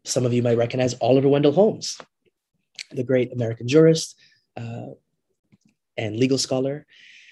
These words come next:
Um, Oliver Wendell Holmes famously talked about something called the prediction theory of law,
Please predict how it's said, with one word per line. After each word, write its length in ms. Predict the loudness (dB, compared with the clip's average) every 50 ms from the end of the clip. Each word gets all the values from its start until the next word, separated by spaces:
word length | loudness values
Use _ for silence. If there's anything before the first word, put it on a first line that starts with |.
| _ _
Um, 300 | -8 -8 -6 -6 -8 -4 2
Oliver 260 | 6 6 6 8 8 8
Wendell 260 | 6 8 6 6 4
Holmes 320 | 4 2 0 0 0 -4
famously 440 | -4 -4 -4 -2 -2 -4 -2 -4 -4
talked 280 | -4 -4 -8 -8 -6 -4
about 220 | -4 -4 -2 -4
something 300 | -4 -6 -4 -6 -6 -6
called 200 | -4 -6 -6 -6
the 80 | -6 -10
prediction 540 | -12 -10 -10 -6 -6 -6 -6 -6 -10 -10
theory 300 | -8 -6 -6 -4 -4 -6
of 120 | -8 -10 -12
law, 260 | -14 -14 -14 -14